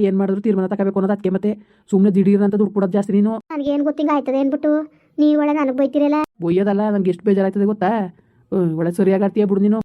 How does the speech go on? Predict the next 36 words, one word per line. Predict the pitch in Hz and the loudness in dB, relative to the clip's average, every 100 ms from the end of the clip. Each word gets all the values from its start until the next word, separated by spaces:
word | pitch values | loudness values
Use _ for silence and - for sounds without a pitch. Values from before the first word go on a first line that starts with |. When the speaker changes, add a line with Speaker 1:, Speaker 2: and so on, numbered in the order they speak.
| _ | _
Speaker 2:
ಸರಿ | 330 302 | -4 -4
ಬಿಡಿ | 277 294 | -2 -2
ಆಯ್ತು, | 302 285 285 294 _ | -2 -2 -4 -10 _
ನೀವೇ, | 294 302 285 285 285 | -2 0 2 2 2
ನೀವು | 285 | 2
ಏನಾದ್ರು | 302 269 269 | 0 -2 -4
ಸಿಕ್ಕುರ್ | 311 262 | -6 -4
ಸಾಕು | 262 | -2
ಬೈಯಕ್ಕೆ | 277 277 240 | 2 2 0
ಕಾಯ್ತಾ | 247 277 240 | -4 -4 -4
ಕೂತಿರ್ತೀರಿ. | 254 254 247 277 - - | -6 -4 -2 -2 -4 -8
Speaker 1:
ಸರಿ | 180 185 | -2 2
ಸರಿ, | 196 190 - - | 2 0 -6 -4
ಈಗ | 165 | 2
ಏನು | 175 196 202 | 4 6 4
ನೀನು | 208 | 4
ಇವ್ಳು | 208 190 190 | 2 2 2
ಕುಟು | 190 | 2
ಏನು | 202 196 | 2 2
ಅನ್ಬೇಡ, | 196 196 | 0 0
ಏನು | 214 180 196 | 2 2 2
ಮಾತಾಡ್ಬೇಡ. | 190 190 185 185 185 _ _ - | 0 0 0 -2 -4 _ _ 0
ಒಂದ್ | 170 | 2
ಎರಡ್ | 170 | 2
ದಿವಸ | 180 | 2
ಕಳೀಲಿ | 190 185 202 | 2 4 4
ಸುಮ್ಕಿರು, | 190 190 190 _ _ - | 2 0 -4 _ _ -4
ಎಲ್ಲ | 160 | -2
ಸರಿ | 175 180 | 0 0
ಆಯ್ತದೆ. | 175 | 0
ಹಂಗೂ | 190 175 | 0 2
ಇನ್ನೊಂದು | 190 180 | 2 0
ವಾರ | 165 | 0
ಇರಕ್ಕೆ | 180 175 180 | 0 0 0
ಹೇಳಿದ್ಯಲ್ಲ | 185 185 190 175 180 | 0 0 0 -2 -2
ಸೋಬಾಗೇನ, | 185 175 185 | -2 0 2